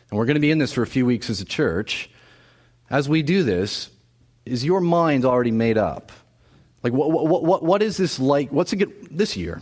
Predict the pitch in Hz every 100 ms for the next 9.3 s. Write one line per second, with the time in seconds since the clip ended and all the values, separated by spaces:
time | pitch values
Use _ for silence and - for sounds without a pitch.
0 | - 85 - 73 85 110 127 101 87 113
1 | - 131 - 82 82 - - - 123 165
2 | 190 208 160 160 143 123 107 104 - 98
3 | 90 87 82 - 69 57 - - _ _
4 | _ _ _ _ 95 98 98 98 120 117
5 | 98 85 101 87 113 113 107 - - 87
6 | 85 98 95 92 85 90 104 - 107 95
7 | 87 85 90 92 - 85 85 87 82 92
8 | 98 95 92 - 80 80 92 95 - 104
9 | 95 95 95